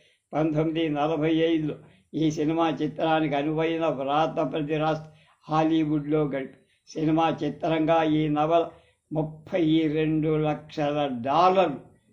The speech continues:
సంపాదించి, ముప్పై రెండు లక్షల డాలర్. ది రేజర్స్ ఎడ్జ్ పదునైన కత్తి ఎంతో అని అర్థం.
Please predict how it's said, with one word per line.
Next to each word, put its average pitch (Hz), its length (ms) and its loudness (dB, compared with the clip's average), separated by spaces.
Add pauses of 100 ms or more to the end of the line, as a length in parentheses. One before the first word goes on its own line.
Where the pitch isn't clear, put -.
(120)
సంపాదించి, 151 680 -2 (260)
ముప్పై 151 480 -2
రెండు 147 280 -4
లక్షల 151 580 -2
డాలర్. - 600 -8 (480)
ది 151 220 0
రేజర్స్ 160 540 2
ఎడ్జ్ 151 440 -2
పదునైన 160 640 0
కత్తి 156 500 -4
ఎంతో 160 320 0
అని 151 160 0
అర్థం. 139 200 -2